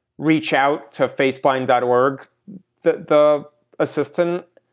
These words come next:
and see if they'll link to your podcast, 'cause they, they seem to be, like, the central hub for us of, like,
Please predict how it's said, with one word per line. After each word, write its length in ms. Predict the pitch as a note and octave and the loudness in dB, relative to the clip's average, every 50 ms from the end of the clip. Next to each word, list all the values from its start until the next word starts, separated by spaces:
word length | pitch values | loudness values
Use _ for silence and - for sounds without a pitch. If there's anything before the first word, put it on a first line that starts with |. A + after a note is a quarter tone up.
| _ _ _ - | _ _ _ -6
and 120 | D#3+ D3+ | -4 -4
see 140 | - - E3 | 0 0 0
if 120 | D#3+ D#3+ - | 0 2 2
they'll 200 | E3+ D3+ C#3+ B2+ | 0 0 2 0
link 220 | C#3+ C#3+ C#3+ C3+ | -2 -2 -2 -4
to 120 | - - | -4 -2
your 120 | D3+ C3 A2+ | -2 -2 0
podcast, 600 | - D3 C3+ C#3+ D3+ D3 - - G#2 G#2+ - - | 0 0 0 0 0 0 -2 -2 -2 -2 -4 -6
'cause 140 | - B2 G#2+ | -10 -6 -2
they, 160 | - C#3+ C#3+ | -2 -2 0
they 200 | C#3+ D3 D#3 C#3+ | 0 0 -2 -2
seem 200 | C#3+ - E3 D3+ | -2 -2 -6 -6
to 140 | C#3+ - C3+ | -6 -6 -6
be, 160 | A2+ C#3 C#3 | -4 -2 0
like, 460 | C3 C3 B2 A2+ A#2 A2+ - - - _ _ _ _ _ _ _ _ _ _ _ _ _ | 2 2 0 0 -2 -6 -12 -20 -20 _ _ _ _ _ _ _ _ _ _ _ _ _
the 100 | - D#3+ | -6 -6
central 480 | - - - E3+ D3 C3+ - D3+ C3+ A#2 | -4 -2 -2 -2 -2 -2 -2 -2 -2 0
hub 300 | B2 B2+ B2+ B2+ B2+ B2+ | 0 0 0 0 -2 -6
for 200 | - - E3 E3 | -4 -2 0 2
us 440 | E3 E3+ D#3+ E3 - - - - - - | 2 0 -2 -6 -12 -18 -18 -18 -12 -10
of, 140 | - C3+ A#2 | -8 -4 -2
like, 280 | B2+ A#2+ A2+ A2 - | -2 -2 -2 -4 -8